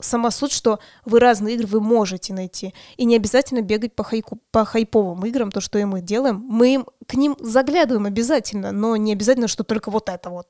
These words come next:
как бы только это смотреть. Слушай, я хочу начать всё-таки с того, что ты правильно сказал, больше про то, что будет в этом году, что мы уже сделали и так далее.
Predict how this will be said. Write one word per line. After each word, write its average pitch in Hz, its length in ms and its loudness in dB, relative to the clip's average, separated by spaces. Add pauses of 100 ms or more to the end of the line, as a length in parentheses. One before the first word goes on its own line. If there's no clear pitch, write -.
(160)
как 185 140 -6
бы 185 100 -10
только 196 220 -10
это 190 200 -6
смотреть. - 460 -10 (320)
Слушай, 220 340 -2
я 226 200 0
хочу 262 240 -4
начать 226 280 -2
всё-таки 220 240 -8
с - 80 -6
того, 269 200 0
что - 140 -8
ты 226 100 -4
правильно 233 280 0
сказал, 269 280 -2
больше 226 240 0
про 220 160 -4
то, 254 160 2
что 214 400 -2 (880)
будет 240 260 0
в 240 40 0
этом 233 220 2
году, 240 500 0
что - 200 0
мы 226 120 2
уже 208 140 -4
сделали 247 340 0
и - 20 -4
так 220 200 -6
далее. 196 240 -2